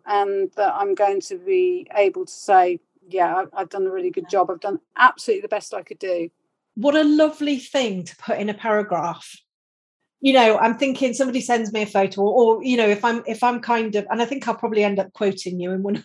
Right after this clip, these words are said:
Speaker 2: <laughs> in one of my
Speaker 1: <laughs>
Speaker 2: if somebody says, you know, "Oh gosh, I've been sent this photograph," and you'll go, "Oh, just, you know, tell them it's not good enough, tell them it's got,"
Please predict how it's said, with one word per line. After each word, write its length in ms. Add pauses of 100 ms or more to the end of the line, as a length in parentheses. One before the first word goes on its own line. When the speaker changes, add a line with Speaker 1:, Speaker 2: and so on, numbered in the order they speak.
(100)
Speaker 2:
<laughs> 100
in 80
one 120
of 80
my 140 (400)
Speaker 1:
<laughs> 100 (340)
Speaker 2:
if 140
somebody 400
says, 360
you 60
know, 180
"Oh 80
gosh, 280
I've 60
been 140
sent 180
this 160
photograph," 540
and 100
you'll 100
go, 220
"Oh, 140
just, 300 (160)
you 80
know, 100
tell 220
them 100
it's 140
not 180
good 140
enough, 160
tell 160
them 120
it's 120
got," 180